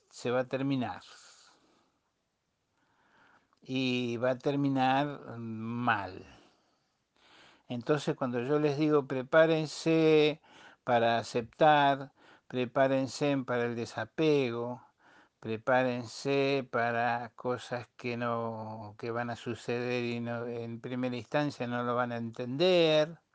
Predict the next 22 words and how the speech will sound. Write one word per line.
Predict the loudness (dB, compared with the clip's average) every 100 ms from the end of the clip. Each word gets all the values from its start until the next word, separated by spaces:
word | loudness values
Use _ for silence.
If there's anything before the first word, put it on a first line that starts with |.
| _ -20 -20 -20 -20 _
me | -10
estoy | -2 0
refiriendo | 2 0 0 0 0 2 4 4 2
a | -2 -4 -6 -6
todo | -4 -2 -2
lo | -4
que | -8
va | -10 -8
a |
pasar | -10 -2 2 2 0
cuando | -6 -4 -4 -6 -6
todo | -6 -6 -6
se | -8 -8
vaya | -4 -4 -4 -6 -10 -12 _ _ _ -20 _ _ -6
a | -2
ir | 0 -2 -4
solucionando | -2 -2 -2 -4 -4 -2 -2 -2 0 0
y | -2
resolviendo. | -6 -8 -6 -6 2 4 6 4 -2 -8 -14 -20 _ _ _ _ _ _ _ _ _ _ _ _ _ _ _ _ _ _ _ -20 -20 -20 -20 -20 -20 -20 _ _ _ _ _ -8
Eh, | -4 0 0 0 0 -2 -6 -14 -20 -20 -20 -20 -20 -20 -20 _
en | -6 -4
conclusión, | -2 -2 -2 -2 0 4 4 4